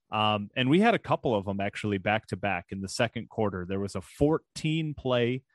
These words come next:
fifty-nine yard, seven minute touchdown drive, followed immediately by a twelve play, sixty-eight yard, five and a half minute drive. If you remember, Maryland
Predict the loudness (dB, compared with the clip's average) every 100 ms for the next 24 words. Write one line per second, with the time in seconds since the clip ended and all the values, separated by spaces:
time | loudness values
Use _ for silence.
0 | _ _ _ 2 2 4 2 4 2 0
1 | 0 2 2 0 -4 -4 0 2 2 0
2 | 0 0 -4 -4 -6 -4 -4 -4 -4 -6
3 | -6 -10 -14 _ _ _ _ -2 2 6
4 | 6 4 0 _ 2 4 4 4 2 0
5 | -4 -2 2 4 2 2 0 4 4 2
6 | -2 -2 0 -2 -6 -8 -2 -2 0 0
7 | 4 4 0 -2 -2 -2 -6 -4 -2 -2
8 | -2 -2 -2 -2 -4 -4 -4 0 2 2
9 | 0 -4 _ _ _ -4 2 4 4 2
10 | 2 4 4 0 -6 _ -4 2 4 2
11 | 0 -4